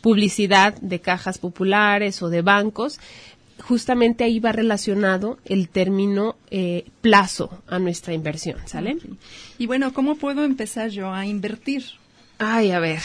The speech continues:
Speaker 1: algunos pasos bien sencillos, cinco pasitos. El primero es identificar cuánto tienes disponible para invertir, ¿sale? Entonces ahí, recuerden, dinero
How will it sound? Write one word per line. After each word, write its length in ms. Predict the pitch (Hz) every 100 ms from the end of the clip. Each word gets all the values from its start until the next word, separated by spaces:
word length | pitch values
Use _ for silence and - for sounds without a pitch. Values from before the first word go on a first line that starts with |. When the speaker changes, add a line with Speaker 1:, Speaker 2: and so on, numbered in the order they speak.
| - - -
Speaker 1:
algunos 520 | 208 220 240 294 294
pasos 440 | - 262 277 277
bien 240 | 233 220 233
sencillos, 580 | 247 240 214 175 - 160
cinco 640 | - - - 294 302 302
pasitos. 560 | - - 151 - - -
El 100 | 226
primero 480 | 233 247 262 285 370 480 _ - - - -
es 200 | 240 247
identificar 720 | 285 285 254 214 208 240 269 294
cuánto 360 | 240 233 226 233
tienes 380 | 233 233 220 226
disponible 560 | 226 - 190 170 170
para 220 | 175 180 156
invertir, 480 | 151 - - - - - -
¿sale? 240 | 208 233
Entonces 560 | 294 262 220 254 254 226
ahí, 420 | 196 233 285 330 _ -
recuerden, 640 | 202 190 214 214 220 294 - -
dinero 600 | 220 220 214 208 247 269